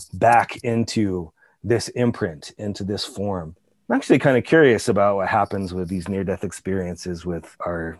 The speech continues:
personality and design crystal. I, I mean, I almost feel like my personality crystal dislodged and kind of went out, you know? So I don't know, it'd be an interesting, uh, discussion to open up at one point. I felt it coming back into this specific imprint and then waking up in my body. And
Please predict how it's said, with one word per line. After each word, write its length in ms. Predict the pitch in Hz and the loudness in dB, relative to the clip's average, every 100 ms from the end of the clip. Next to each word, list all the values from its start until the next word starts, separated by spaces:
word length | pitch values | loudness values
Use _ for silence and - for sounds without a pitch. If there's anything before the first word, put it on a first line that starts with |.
| - | -2
personality 760 | 120 107 98 95 95 95 92 87 | 0 0 0 0 2 0 -2 -4
and 160 | 85 | -6
design 340 | 85 92 92 85 | -6 -4 -4 -4
crystal. 400 | 98 - - 80 | -6 -6 -4 -2
I, 80 | |
I 60 | 90 | -2
mean, 180 | 92 90 | -2 -2
I 80 | 95 | 0
almost 300 | 110 98 - | 0 0 -2
feel 240 | 95 95 | -2 0
like 240 | 90 87 | 0 0
my 240 | 95 90 90 | -2 -2 -4
personality 640 | - 117 - 101 101 98 | 0 0 2 0 2 0
crystal 640 | 95 104 90 104 95 90 - _ _ _ 92 | 0 -2 -2 0 0 0 -4 _ _ _ -2
dislodged 920 | 110 - 110 120 92 82 - - - - | 0 2 6 6 6 2 -4 -6 -12 -10
and 160 | 101 90 | -8 -2
kind 300 | 110 95 95 | 0 0 0
of 200 | 90 82 - - - | -2 -4 -12 -20 -8
went 160 | 101 92 | -4 0
out, 340 | 95 117 85 95 | 2 2 0 0
you 140 | 110 | 0
know? 140 | 104 | 0
So 240 | 98 117 113 | 0 2 4
I 60 | |
don't 100 | 143 | 6
know, 60 | 143 | 4
it'd 160 | 95 98 | 2 -2
be 100 | 104 | -4
an 80 | |
interesting, 520 | 101 - 107 - 98 90 | -4 -6 -8 -6 -6 -4
uh, 280 | 87 85 - _ _ | -6 -8 -10 _ _
discussion 520 | - - 113 92 107 | -10 -4 -2 0 -2
to 80 | 90 | -4
open 260 | 95 92 87 | -6 -6 -6
up 200 | 82 - | -6 -8
at 100 | 82 | -12
one 140 | 82 | -12
point. 360 | - 92 82 - _ _ - | -8 -8 -8 -14 _ _ -2
I 100 | 113 | 2
felt 320 | 131 127 123 | 4 6 4
it 140 | 110 | 2
coming 300 | - 117 107 | 2 2 4
back 400 | 110 120 110 - | 6 6 6 2
into 340 | 92 104 101 98 | -4 -4 -2 -2
this 160 | 95 | -2
specific 520 | - 101 - 104 95 | -4 -4 -2 -2 -2
imprint 500 | 107 101 - 90 90 | -2 -2 -2 -4 -6
and 240 | 92 80 80 | -8 -10 -10
then 300 | 82 80 78 | -10 -10 -6
waking 300 | 104 101 95 | -4 -2 -2
up 120 | 92 | -4
in 100 | 95 | -4
my 120 | 92 85 | -4 -2
body. 420 | 87 87 87 85 | 0 0 -2 -6
And 200 | 73 76 | -10 -14